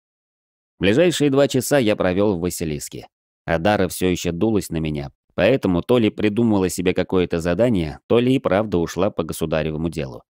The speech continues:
А мне-то что? Выпил немного пива, поболтал с аналитиком о том о сем.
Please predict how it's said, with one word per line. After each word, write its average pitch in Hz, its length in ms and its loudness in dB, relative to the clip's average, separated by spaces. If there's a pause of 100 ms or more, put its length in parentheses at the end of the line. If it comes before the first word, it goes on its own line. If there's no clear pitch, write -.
(240)
А 156 160 0
мне-то 98 260 2
что? - 320 -10 (840)
Выпил 117 360 2
немного 92 400 2
пива, 107 480 0
поболтал 92 500 0
с - 80 -10
аналитиком 90 580 -2
о 80 80 -2
том 90 220 -2
о 76 100 -4
сем. 67 300 -10